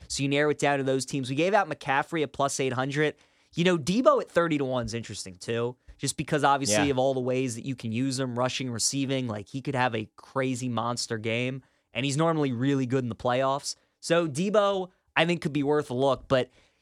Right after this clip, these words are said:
Speaker 1: yeah, if you like any of the Ravens, Bills, or Chiefs to win the Super Bowl, I mean, just, just take the quarterbacks. I can't, I can't see anybody outside of, you know, maybe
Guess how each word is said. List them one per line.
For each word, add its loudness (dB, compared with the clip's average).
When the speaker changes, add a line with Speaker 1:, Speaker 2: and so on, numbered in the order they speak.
Speaker 1:
yeah, 8
if 0
you 2
like 6
any 4
of 0
the 2
Ravens, 0
Bills, 0
or -4
Chiefs -4
to -2
win -2
the -2
Super -2
Bowl, 0
I -2
mean, -2
just, -2
just -4
take -10
the -14
quarterbacks. -8
I -4
can't, 0
I 0
can't 0
see 0
anybody 2
outside 2
of, -6
you 4
know, 6
maybe 2